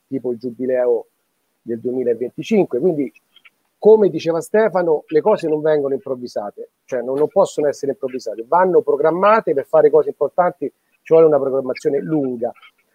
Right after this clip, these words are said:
E questo devo dire che è uno de-, de-, dei trend principali che sta seguendo anche il sindaco Tardani, che ovviamente ha,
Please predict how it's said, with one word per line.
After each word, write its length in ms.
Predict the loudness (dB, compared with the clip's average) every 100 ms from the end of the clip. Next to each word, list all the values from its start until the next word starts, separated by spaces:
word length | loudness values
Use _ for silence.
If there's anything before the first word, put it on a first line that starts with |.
| _ _ _
E 160 | -2
questo 380 | 2 0 2 0
devo 220 | 2 0
dire 400 | 0 0 0 -2 _
che 320 | _ -2 -2 -2
è 260 | 0 0 0
uno 460 | -2 0 4 4 2 -2 _
de-, 600 | -8 0 4 4 2 -2
de-, 400 | _ 0 2 2
dei 300 | 0 -2 -4 -2
trend 320 | 0 2 0
principali 560 | -4 -10 -6 0 2 0
che 100 | -6
sta 160 | -8
seguendo 560 | -8 -6 -2 -4 -4 -6
anche 220 | -8 -10
il 60 | -16
sindaco 420 | -8 -6 -6 -4
Tardani, 500 | -4 0 2 4 2 -4 -16 _ _ -20 -20 0
che 240 | 2 2
ovviamente 680 | 0 -4 -2 2 0 0 -10 -12 -2
ha, 300 | 4 4 2